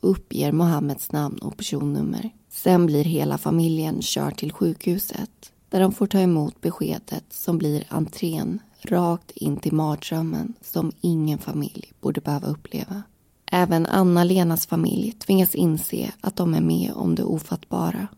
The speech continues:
Hon lämnade bostaden kvart i åtta på morgonen för att gå till sitt jobb. Men innan hon gick påminde hon sin man om att hon skulle sluta en timme senare och bad honom sätta på risgrynspuddingen i tid så den var varm lagom tills hon kom hem.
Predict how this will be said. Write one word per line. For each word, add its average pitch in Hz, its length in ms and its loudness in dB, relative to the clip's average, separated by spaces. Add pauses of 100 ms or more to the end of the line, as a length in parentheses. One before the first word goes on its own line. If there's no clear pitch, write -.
(420)
Hon 165 200 4
lämnade 160 400 4
bostaden 160 560 0
kvart 156 320 -4
i 160 60 2
åtta - 320 -4
på - 140 -4
morgonen 160 520 0
för - 140 -4
att 180 100 -2
gå 147 160 -4
till - 180 -8
sitt - 240 -6
jobb. 180 180 -4 (760)
Men 180 160 6
innan 190 400 6
hon 180 120 6
gick - 300 -2
påminde 156 460 4
hon 156 120 0
sin 175 220 2
man 160 360 0
om 156 200 0
att 147 120 -2
hon 151 100 -2
skulle 151 240 -2
sluta - 440 -4
en - 60 -2
timme 156 260 -2
senare 175 600 0 (220)
och 190 160 6
bad 170 280 2
honom 156 200 2
sätta 156 280 -2
på 160 240 2
risgrynspuddingen 160 1120 2
i - 60 0
tid - 360 -2
så - 180 -2
den 170 180 6
var 156 120 4
varm 180 420 2
lagom 175 480 4
tills - 220 -4
hon 156 120 -2
kom 160 200 2
hem. 175 240 2